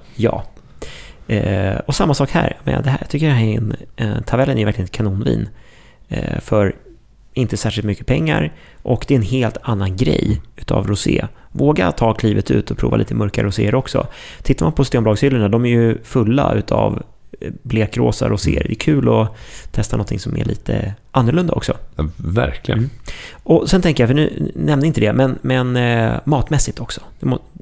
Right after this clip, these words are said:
Speaker 1: vad är skillnaden här?
Speaker 2: Mm.
Speaker 1: Ja, men här, framförallt, som jag sa,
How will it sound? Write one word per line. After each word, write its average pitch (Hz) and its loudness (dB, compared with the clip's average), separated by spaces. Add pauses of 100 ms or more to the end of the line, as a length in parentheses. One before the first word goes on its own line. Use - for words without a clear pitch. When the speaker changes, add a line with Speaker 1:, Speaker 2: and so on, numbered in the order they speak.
(140)
Speaker 1:
vad 131 2
är 127 4
skillnaden 101 2
här? - -2 (120)
Speaker 2:
Mm. 73 -2 (320)
Speaker 1:
Ja, - -4
men 113 4 (120)
här, 135 0
framförallt, - 0
som - -4
jag 101 0
sa, - 0